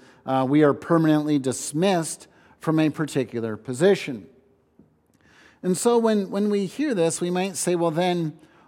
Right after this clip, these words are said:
why would we want to strive for a permanent sabbatical or a permanent rest,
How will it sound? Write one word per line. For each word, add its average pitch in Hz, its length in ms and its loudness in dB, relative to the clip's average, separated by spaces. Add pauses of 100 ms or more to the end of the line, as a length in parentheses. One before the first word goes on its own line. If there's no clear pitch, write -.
why 170 260 2
would 226 200 0
we 190 200 0
want 165 480 0
to 151 140 -12
strive 170 720 0
for 147 200 -4
a 147 120 0
permanent 165 580 -2
sabbatical 143 800 0
or 131 240 0
a 131 80 0
permanent 135 540 -2
rest, 139 720 -2